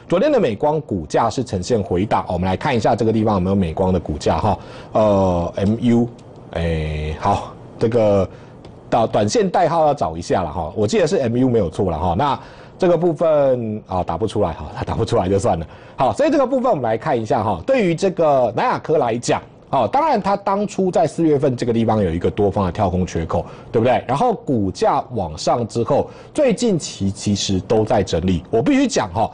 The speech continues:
这个线型它应该算是一个很强势的线型。怎么说哈？我们从几个角度来看，第一个，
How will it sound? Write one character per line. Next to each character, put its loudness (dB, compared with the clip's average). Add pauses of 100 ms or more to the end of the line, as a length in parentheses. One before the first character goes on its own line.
这 0
个 2
线 2
型 -4
它 0
应 0
该 2
算 2
是 -2
一 2
个 0
很 -4
强 -6
势 0
的 0
线 0
型。 -6 (320)
怎 2
么 2
说 2
哈？ 0
我 -4
们 -2
从 -2
几 -6
个 0
角 -4
度 -2
来 -2
看， -6 (120)
第 2
一 2
个， 2